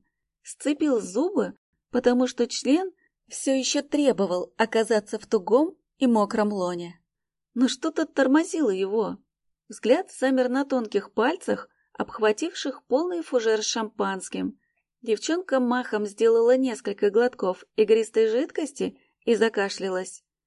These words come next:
«Я ненавижу тебя! Никогда не хочу видеть! Никогда! Не хочу находиться в одном с тобой доме!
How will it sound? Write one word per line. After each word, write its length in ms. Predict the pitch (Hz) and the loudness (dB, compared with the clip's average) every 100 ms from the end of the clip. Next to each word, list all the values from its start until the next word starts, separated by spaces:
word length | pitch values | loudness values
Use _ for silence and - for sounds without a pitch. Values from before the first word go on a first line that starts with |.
| _ _ _ | _ _ _
«Я 320 | 226 254 233 | 2 4 6
ненавижу 640 | 233 254 269 269 214 190 | 4 4 4 4 2 0
тебя! 460 | 196 - 202 196 190 _ _ - | -2 -4 -2 -2 -4 _ _ 2
Никогда 600 | 269 349 381 370 214 208 | 4 6 4 6 6 6
не 180 | 202 220 | 4 2
хочу 400 | 269 262 - 247 | 4 2 2 0
видеть! 580 | 311 202 190 185 - - | 2 0 0 -4 -6 -8
Никогда! 720 | - 247 247 285 262 208 180 - _ _ - | 4 6 6 6 8 6 6 -4 _ _ 6
Не 200 | 247 311 | 10 10
хочу 380 | 392 392 349 | 6 2 2
находиться 680 | 285 247 262 254 466 - 254 | 2 8 10 10 6 2 4
в 60 | 220 | 4
одном 320 | 214 262 370 | 4 2 0
с 100 | - | -4
тобой 300 | - 302 349 | -2 0 0
доме! 520 | 381 349 247 175 165 | 2 4 4 4 -4